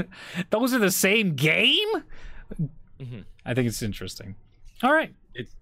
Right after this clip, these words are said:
Speaker 3: it's absolutely weird that, like, Noct and, say, like, I guess Revelations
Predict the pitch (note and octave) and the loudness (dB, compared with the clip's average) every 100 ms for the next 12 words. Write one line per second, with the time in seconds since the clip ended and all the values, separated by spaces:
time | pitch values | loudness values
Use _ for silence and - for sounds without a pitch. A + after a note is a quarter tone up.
0 | - A2 - B2 A#2 G2+ F2 D#2 D2 C2+ | -14 -12 -2 -2 -2 -8 -10 -10 -10 -10
1 | - C#2 D#2 F2 E2 D2 C#2 - - - | -14 -14 -12 -10 -8 -8 -10 -16 -20 -20
2 | - - F2 E2+ D#2+ D2+ D2 C#2+ - - | -20 -16 -12 -10 -10 -12 -14 -14 -18 -20
3 | - - E2+ D2+ C#2 B1+ - - - - | -20 -14 -12 -12 -14 -16 -18 -18 -18 -18
4 | - D#2 D#2 D2 - D2 D2 C#2+ - C#2+ | -16 -16 -16 -14 -12 -12 -12 -14 -14 -16